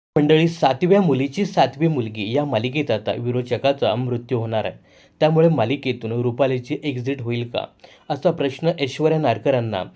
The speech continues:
अल्ट्रा मराठी बत या YouTube चॅनलला दिलेल्या मुलाखतीत विचारण्यात आला होता. यावर त्या म्हणाल्या, "रुपाली पात्राची कन्फर्म एक्झिट आहे, त्यानंतर रुपाली परत येणार नाही. विरोचक सुद्धा मरेल, पण यापुढचा मालिकेतील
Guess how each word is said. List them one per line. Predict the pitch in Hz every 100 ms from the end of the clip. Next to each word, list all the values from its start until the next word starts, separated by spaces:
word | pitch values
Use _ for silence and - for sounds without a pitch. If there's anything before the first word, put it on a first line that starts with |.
| - _
अल्ट्रा | 135 135 135 156
मराठी | 135 117 117
बत | 123 117 98 -
या | 120 110 104 147
YouTube | 120 117 120 147
चॅनलला | - 107 127 127
दिलेल्या | 120 113 120 120
मुलाखतीत | 113 110 117 120 113 98 - - _ 165
विचारण्यात | 151 160 151 143
आला | 120 113
होता. | 110 107 95 - _ _ _ _ 143
यावर | 127 123 165 - 120
त्या | 139
म्हणाल्या, | 135 120 139 127 98 - - - _
"रुपाली | 143 143 170 180
पात्राची | 135 120 131 131 160
कन्फर्म | 151 120 113 131 123
एक्झिट | 135 113 120 120
आहे, | 98 104 - -
त्यानंतर | 123 117 123
रुपाली | 117 107 131 110 104
परत | - 131 131
येणार | 123 113 113
नाही. | 107 92 - - - _
विरोचक | 147 165 165 170
सुद्धा | - 131 135
मरेल, | 139 127 107 85 - - _ _
पण | 123
यापुढचा | 123 117 120 127 120 139
मालिकेतील | 131 107 127 131 123 131